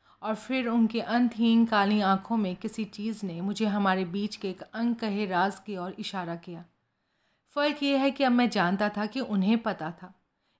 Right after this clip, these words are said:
इतने सारे सालों में मेरा शक सही निकला है। वो सब कुछ जानते थे,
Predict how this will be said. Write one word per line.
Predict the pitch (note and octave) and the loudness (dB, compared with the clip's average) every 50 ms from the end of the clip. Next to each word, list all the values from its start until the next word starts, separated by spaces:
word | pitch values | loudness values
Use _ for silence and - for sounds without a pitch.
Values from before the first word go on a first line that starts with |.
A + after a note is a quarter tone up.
| _ _ C#4 | _ _ -12
इतने | C#4 - - D4 D4+ D#4+ D#4+ D#4 | -12 -10 -8 -8 -6 -6 -6 -6
सारे | D#4 - A#3 G#3 F#3+ F#3+ G3 G#3 | -6 -4 -2 0 0 0 0 -2
सालों | G#3 G#3 - G#3+ F#3+ F3+ G3 G#3 G#3+ | -2 -4 -4 -2 -2 -2 0 0 0
में | G#3 F#3 F#3+ | 0 0 0
मेरा | G3+ G3 F#3+ F#3+ | 0 2 0 0
शक | F#3+ - - G3 F#3 - | 0 -2 -2 -4 -4 -6
सही | - - G#3 F3+ F#3+ | -8 -8 -6 -4 -4
निकला | F#3+ F3+ F3 E3+ F3+ F3+ F3+ | -4 -4 -6 -8 -10 -10 -10
है। | F3 F3 F#3 _ _ _ _ _ _ _ _ - | -10 -12 -16 _ _ _ _ _ _ _ _ -14
वो | F#3 G3 G#3+ G#3+ | -8 -6 -6 -4
सब | G#3+ - - A3+ A3 G#3 G#3 - | -6 -6 -4 -2 -2 -2 -2 -6
कुछ | - B3 A#3+ - - | -10 -10 -10 -8 -6
जानते | G#3+ F3+ F3 F3+ F3+ - F3+ E3+ - | -4 -4 -4 -4 -6 -8 -10 -10 -12
थे, | F#3 F3+ | -14 -18